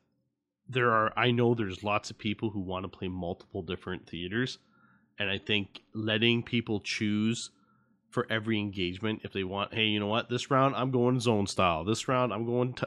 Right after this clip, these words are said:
I'm going Titanicus. I'm going Battlefleet." I think if you, we leave it open, that is just, again, it just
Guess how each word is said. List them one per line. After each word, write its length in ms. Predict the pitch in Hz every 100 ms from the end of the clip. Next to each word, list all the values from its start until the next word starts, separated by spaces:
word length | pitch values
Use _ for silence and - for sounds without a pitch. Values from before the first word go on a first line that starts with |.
| -
I'm 140 | 120 120
going 180 | 127
Titanicus. 720 | 123 131 120 98 87 - 78 78
I'm 160 | 101 120
going 260 | 123 120
Battlefleet." 540 | 117 101 95 110 98 - _ _ _ -
I 80 | 101
think 200 | 123 135
if 120 | 135
you, 80 | 113
we 240 | 110 113
leave 160 | 117 117
it 120 | -
open, 460 | 104 135 120 85 82 _ _ _ _ _ _ _ - 98
that 260 | 117 107 107 117
is 240 | 113 101
just, 400 | 113 101 - - _ _ _ _ _ _ _ _ _ _ _ -
again, 400 | 113 120 107 95
it 120 | 98
just 260 | 98 98